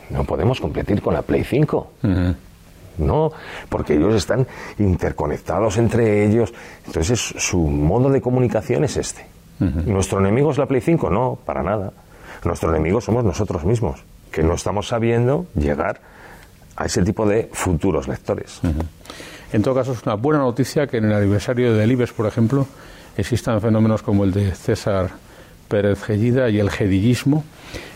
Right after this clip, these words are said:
Speaker 2: eh, que, por cierto, le he entendido que su próxima cita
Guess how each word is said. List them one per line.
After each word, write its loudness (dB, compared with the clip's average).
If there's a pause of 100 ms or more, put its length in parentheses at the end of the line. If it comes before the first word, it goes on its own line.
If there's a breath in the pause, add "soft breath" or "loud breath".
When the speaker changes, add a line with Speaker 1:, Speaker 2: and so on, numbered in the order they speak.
(180 loud breath)
Speaker 2:
eh, 2
que, -2
por 0
cierto, 0 (180)
le 2
he 2
entendido 4
que 0 (120)
su -2
próxima 2
cita 0